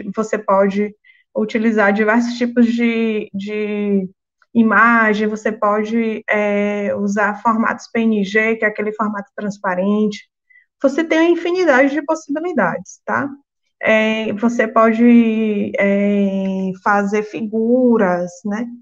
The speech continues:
Então, existe essa poli-, possibilidade de você usar o PowerPoint, mas também existe a possibilidade,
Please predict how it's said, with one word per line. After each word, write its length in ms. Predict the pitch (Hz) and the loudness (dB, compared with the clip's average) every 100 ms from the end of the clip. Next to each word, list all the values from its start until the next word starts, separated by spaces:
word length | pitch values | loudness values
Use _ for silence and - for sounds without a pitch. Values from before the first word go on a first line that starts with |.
| _ _ | _ _
Então, 400 | 233 240 240 247 | 4 4 6 4
existe 520 | 269 254 247 285 302 311 | 2 0 0 -2 -4 -6
essa 180 | 277 | -4
poli-, 400 | 269 247 240 240 - | -2 0 0 0 -4
possibilidade 580 | 240 220 214 208 202 | -6 -6 -6 -2 0
de 40 | 208 | 0
você 260 | 214 214 | -4 -6
usar 200 | 202 196 | -4 0
o 80 | 180 | 0
PowerPoint, 640 | 214 214 208 - 196 214 269 | 0 -2 -2 -4 -2 0 2
mas 240 | 302 285 | 2 2
também 320 | 320 294 254 | -2 2 2
existe 260 | 233 220 - | 2 0 -4
a 60 | |
possibilidade, 840 | - 233 214 214 220 196 175 190 | -10 -10 -8 -4 -2 0 0 -2